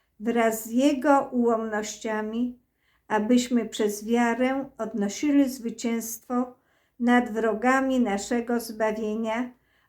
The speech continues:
odzyskując wolność przybranych dzieci Ojca.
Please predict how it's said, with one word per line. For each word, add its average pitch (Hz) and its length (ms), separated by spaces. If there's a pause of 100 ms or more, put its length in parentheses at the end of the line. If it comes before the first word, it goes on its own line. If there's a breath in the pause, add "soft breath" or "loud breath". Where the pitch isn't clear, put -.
(120 soft breath)
odzyskując 247 1040
wolność 247 720
przybranych 247 840
dzieci 247 540
Ojca. 214 640